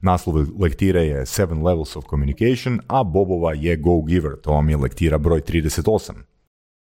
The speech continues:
Jedna od stvari po kojoj se ljudska vrsta razlikuje od živih bića jest kombinacija idealizma i umjetništva. Naša težnja da poboljšamo svijet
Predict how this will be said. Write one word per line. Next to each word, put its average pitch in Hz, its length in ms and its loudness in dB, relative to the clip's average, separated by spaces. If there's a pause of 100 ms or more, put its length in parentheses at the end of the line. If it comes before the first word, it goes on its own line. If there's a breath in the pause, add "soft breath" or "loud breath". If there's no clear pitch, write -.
(460)
Jedna 170 240 0
od - 100 -4
stvari 95 400 -2
po - 160 -8
kojoj 127 240 2
se - 180 -2
ljudska 107 460 0
vrsta 90 540 -2
razlikuje 87 640 0
od 73 120 0
živih 80 300 2
bića 98 440 0 (120)
jest 80 360 0
kombinacija 82 720 0 (120)
idealizma 73 840 0 (120)
i 87 260 0
umjetništva. - 720 -2 (640 loud breath)
Naša 90 360 2
težnja 110 480 2
da 80 100 0
poboljšamo 113 640 0
svijet 90 400 0